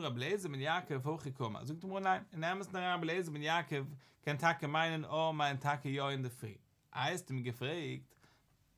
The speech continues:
צעטיילסט דעם נאכט, אויב פונקט אזוי, אויב אזוי קומט עראוס, ווי רבי אליעזר בן יעקב, וואס דו אויך גענומען, האלב פון דעם פערצענטן,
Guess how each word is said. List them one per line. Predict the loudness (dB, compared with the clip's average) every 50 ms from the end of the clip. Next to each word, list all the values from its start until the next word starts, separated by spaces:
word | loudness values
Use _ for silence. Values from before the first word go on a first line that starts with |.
| _
צעטיילסט | -10 -10 -8 -2 2 4 6 6 4 2 0
דעם | -2 0 2
נאכט, | 2 2 2 0 -2
אויב | -6 -2 0
פונקט | 0 0 0 0
אזוי, | 0 0 2 2 0 0 -2 -6 -12 _ -20 -20 -10 -4
אויב | 0 2 4
אזוי | 4 4 4 2 2
קומט | 2 0 0 0 2
עראוס, | 2 2 2 2
ווי | 0 2 2 4 4
רבי | 4 4 4
אליעזר | 4 2 2 2 0
בן | 0 2 4
יעקב, | 4 4 4 4 0 -2
וואס | -4 -2 -4
דו | -2 -2
אויך | 0 0 0 0 0
גענומען, | 0 2 2 0 0 -2 4 6
האלב | 8 8 8 6
פון | 2 -2 -4
דעם | -2 -2
פערצענטן, | 0 0 2 2 2 0 -2 -2 -4 -2 0 0 0